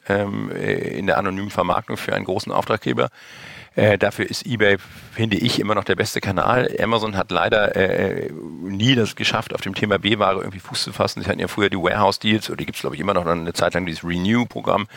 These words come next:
Ähm, aber am Ende erwartet, glaub ich, der Konsument auf Amazon immer Neuware, weil es aus der Historie gewachsen ist,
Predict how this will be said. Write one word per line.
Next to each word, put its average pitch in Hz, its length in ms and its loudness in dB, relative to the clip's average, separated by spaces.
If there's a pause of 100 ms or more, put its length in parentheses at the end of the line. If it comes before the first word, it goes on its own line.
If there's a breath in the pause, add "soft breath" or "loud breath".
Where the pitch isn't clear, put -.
(580 loud breath)
Ähm, 101 340 2
aber 92 220 2
am 101 100 -2
Ende 117 260 2
erwartet, 95 440 2
glaub 98 200 4
ich, 95 60 -6
der 85 140 2
Konsument 98 680 -2 (140)
auf - 340 2
Amazon 104 360 0
immer 127 280 2
Neuware, 117 640 4
weil 95 140 4
es - 100 -6
aus - 120 -10
der 95 120 -2
Historie 92 480 -2
gewachsen - 440 -2
ist, - 160 -8